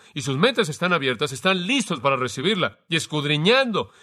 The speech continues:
escudriñando cada día las Escrituras para ver si estas cosas eran así. Por lo tanto, muchos de ellos creyeron. Eran más nobles que el resto porque eran diligentes en su estudio. Y yo creo que eran verdaderos santos del Antiguo Testamento.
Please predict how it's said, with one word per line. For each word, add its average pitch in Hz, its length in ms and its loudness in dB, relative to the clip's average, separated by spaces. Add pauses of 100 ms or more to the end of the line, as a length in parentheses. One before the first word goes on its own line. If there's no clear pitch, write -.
(100)
escudriñando 170 960 0
cada 202 200 2
día 196 120 0
las 185 180 0
Escrituras 185 540 -2
para 139 200 2
ver 185 180 2
si 185 100 -4
estas 160 260 -2
cosas 156 320 -2
eran 170 240 0
así. 175 440 0 (440)
Por 143 140 0
lo 139 80 -2
tanto, 185 240 0
muchos 147 380 -4
de 156 80 0
ellos 143 180 -4
creyeron. 139 440 -2 (300)
Eran 208 180 4
más 214 120 2
nobles 226 400 2
que - 80 -2
el 139 60 -6
resto 147 320 -2
porque 156 200 -2
eran 180 120 0
diligentes 156 440 -2
en 147 80 -2
su 131 120 -4
estudio. 156 380 -2 (300)
Y - 80 -4
yo 190 160 2
creo 196 160 -2
que 196 100 -2
eran 202 220 2
verdaderos 151 600 2
santos 202 280 -2
del 139 120 -2
Antiguo 151 260 -4
Testamento. 135 600 -2